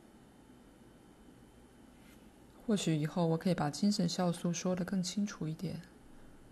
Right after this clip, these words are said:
因为他们在宇宙中扮演一个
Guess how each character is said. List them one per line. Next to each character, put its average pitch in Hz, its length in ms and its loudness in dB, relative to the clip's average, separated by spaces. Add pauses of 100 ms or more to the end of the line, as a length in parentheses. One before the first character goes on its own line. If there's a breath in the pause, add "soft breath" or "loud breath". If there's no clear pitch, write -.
(160)
因 180 140 6
为 175 100 8
他 175 120 4
们 165 120 6
在 170 180 2
宇 160 160 2
宙 175 220 0
中 175 380 2
扮 185 160 2
演 160 100 2
一 165 80 0
个 165 200 -2